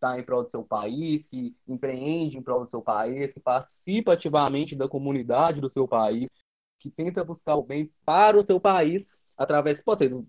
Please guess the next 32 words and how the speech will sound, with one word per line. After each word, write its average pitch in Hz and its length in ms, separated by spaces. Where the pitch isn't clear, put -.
serviço 131 360
militar, 135 600
pode 113 180
ser 110 80
através 104 360
do 107 80
trabalho, 117 640
pode 113 220
ser 113 120
através 107 520
do - 80
trabalho 120 440
intelectual, 113 1000
é, 107 260
a 101 80
favor 110 440
do, 110 220
do 107 120
governo 123 720
ou 113 260
daquela 110 340
ideologia", 123 760
enquanto 202 400
as 240 100
mulheres, 180 760
é, 131 380
elas 170 340
foram, 190 360
não 214 120
vou 240 80
falar 202 200
privadas, 151 580